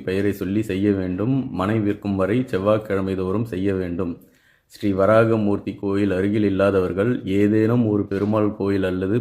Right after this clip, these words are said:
பெருமாள் அவதாரம் உள்ள கோயில் பக்கத்தில் இருந்தால் அந்த கோயிலுக்கு சென்று ஸ்ரீ வராகமூர்த்தியை தியானித்து கொண்டு அங்கு ஏழு அகல் விளக்கில் நெய் தீபம் ஏற்ற வேண்டும். இது காலையில் செய்ய வேண்டும்.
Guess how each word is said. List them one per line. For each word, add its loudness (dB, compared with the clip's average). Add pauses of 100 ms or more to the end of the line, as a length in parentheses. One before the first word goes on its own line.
(140)
பெருமாள் 0
அவதாரம் 2
உள்ள -2
கோயில் -2
பக்கத்தில் -8
இருந்தால் -2 (460)
அந்த -2
கோயிலுக்கு 0
சென்று -4 (180)
ஸ்ரீ -6
வராகமூர்த்தியை 2 (120)
தியானித்து -2
கொண்டு -4 (540)
அங்கு -2 (140)
ஏழு 6
அகல் 4
விளக்கில் -2
நெய் 0
தீபம் 0
ஏற்ற -2
வேண்டும். -4
இது -2 (140)
காலையில் 0
செய்ய 0
வேண்டும். -4